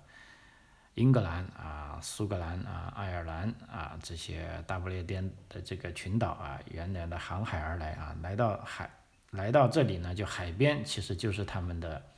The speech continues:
等于说是中心啊。那么再往内陆拓展呢，这才是他们的边界啊。所以我觉得这本书是非常有意思啊，就是让我们以这个澳大利亚，澳大利亚人的观点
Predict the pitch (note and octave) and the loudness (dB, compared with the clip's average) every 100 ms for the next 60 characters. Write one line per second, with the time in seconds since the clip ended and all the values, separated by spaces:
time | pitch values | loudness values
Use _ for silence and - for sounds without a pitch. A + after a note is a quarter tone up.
0 | - - - - - - _ - - - | -20 -20 -20 -20 -20 -20 _ -20 -20 -20
1 | - D2+ D#2+ - F2 E2 F2 D#2+ E2 C#3 | -14 -6 -6 -4 -2 -2 -2 -4 6 8
2 | C#3 C#3+ C#3+ C#3 - E2 G2 A2 A2 E3+ | 10 8 6 2 -2 0 2 2 8 10
3 | B2+ G#2 F2 D#2+ - - _ _ C#3+ C#3+ | 10 6 0 -4 -6 -14 _ _ 4 8
4 | A#2+ C#3 A2 - - - G#2+ E2 D#2+ D2+ | 10 8 6 4 -2 2 2 2 -4 -8
5 | - C3 F#2+ F2+ - E2 - F2+ E2+ E2 | 0 0 0 -2 -4 -4 -4 -4 -4 -4
6 | F2+ F2 F2+ F#2+ - - - - - D#2+ | -4 -4 -4 -6 -8 -18 -20 -20 -6 -4
7 | - A2+ A2 F#2+ F#2+ G#2+ A2 A#2 F#2+ F#2+ | 0 2 4 2 0 2 2 2 0 0
8 | G#2+ G2 G#2+ F#2+ F2 A2 A2 G#2 G2+ D#2+ | 0 0 0 0 0 0 0 2 2 0
9 | E2+ - E3+ A#2+ - - - C#2+ - - | -4 2 4 6 4 -2 -8 -10 -12 -16
10 | - - - - - - - G2 G2 G#2+ | -20 -20 -20 -20 -16 -8 -2 0 2 4
11 | A2 F2+ D#2+ - - - - - F2+ F#2 | 4 4 -2 -10 -18 -20 -20 -8 -4 0
12 | G#2 G2 F2 E2+ F#2+ F2+ A#2+ C#3 C#3+ G3+ | 0 0 -2 -2 -2 2 4 6 8 6
13 | A#2+ G2 - - B2+ B2 C#3 D#3 G2 F#2 | 4 4 -2 -2 4 6 8 8 6 4
14 | F#2 F2+ - - B2+ B2+ G#2 | 0 -2 -2 6 6 6 4